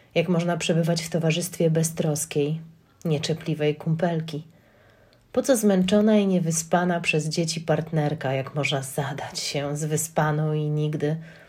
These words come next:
przy nas nie ziewającą koleżanką?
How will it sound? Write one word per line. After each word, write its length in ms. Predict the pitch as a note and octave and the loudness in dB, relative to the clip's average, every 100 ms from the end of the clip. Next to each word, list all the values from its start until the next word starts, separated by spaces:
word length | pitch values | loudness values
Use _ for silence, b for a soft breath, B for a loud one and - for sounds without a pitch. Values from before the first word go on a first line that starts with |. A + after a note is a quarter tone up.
| B | B
przy 220 | - E3 | -4 0
nas 280 | C#3+ D3 - | 0 -2 -2
nie 180 | D3+ D3 | 0 2
ziewającą 840 | D3 D3 D3+ C#3+ C3+ C3 B2+ D3 - b b b b b b _ _ _ _ _ _ - | 2 2 2 0 -2 -4 -4 -6 -10 b b b b b b _ _ _ _ _ _ -4
koleżanką? 800 | D3+ C#3 E3 D#3+ D3 - - | -2 0 0 0 -2 -6 -12